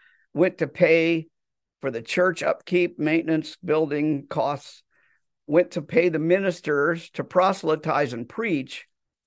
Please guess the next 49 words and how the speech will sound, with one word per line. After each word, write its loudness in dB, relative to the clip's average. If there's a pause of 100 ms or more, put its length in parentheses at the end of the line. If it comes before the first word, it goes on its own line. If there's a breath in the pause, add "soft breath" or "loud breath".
(200)
five 6
percent, -2 (600)
five 2
cents -4
out 2
of -2
every 2
dollar 4
went -2
to -6
actually 0
help 0 (200)
someone. -6 (800 soft breath)
If -4
you 2
think 4
about 8
it, -16
they 4
were 0
given, 2
you -2
know, 0
ten -4
percent 2
of 6
all 8
the 0
money 0
that -4
came -2
in 2
went -2
to, -4 (240)
say, 8
a 4
mission. 0 (220)
Well, 4
if -6
you 0
look 8
at -8
what 4
the 4
missionary 2
do -2
with 0
that -2
money, -6